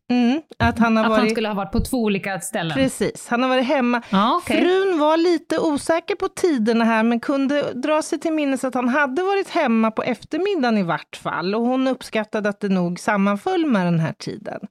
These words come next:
Speaker 1: Så att man får
Speaker 2: Mm, okej.
Speaker 1: kanske inte dra allt för stora växlar kring,
Speaker 2: Ja, jag fattar.
Speaker 1: kring tiderna här.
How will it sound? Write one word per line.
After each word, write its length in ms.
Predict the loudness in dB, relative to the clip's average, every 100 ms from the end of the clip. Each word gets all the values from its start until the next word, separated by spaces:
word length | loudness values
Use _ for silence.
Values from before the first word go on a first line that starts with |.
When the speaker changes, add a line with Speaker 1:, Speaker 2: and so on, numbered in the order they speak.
| -18 -20 -20 -6
Speaker 1:
Så 100 | -2
att 60 |
man 180 | 0 -2
får 120 | 2
Speaker 2:
Mm, 160 | 2 2
okej. 120 | 0
Speaker 1:
kanske 160 | -2 -2
inte 120 | -2
dra 140 | -2
allt 240 | 0 -2 -2
för 100 | -6
stora 300 | -2 0 0
växlar 340 | -2 -4 -6
kring, 380 | -4 -6 -4 -2
Speaker 2:
Ja, 80 | -2
jag 100 | -2
fattar. 320 | -4 -6 -6
Speaker 1:
kring 300 | -2 0 -2
tiderna 560 | -2 -2 -2 -2 0 0
här. 380 | 0 -2 -6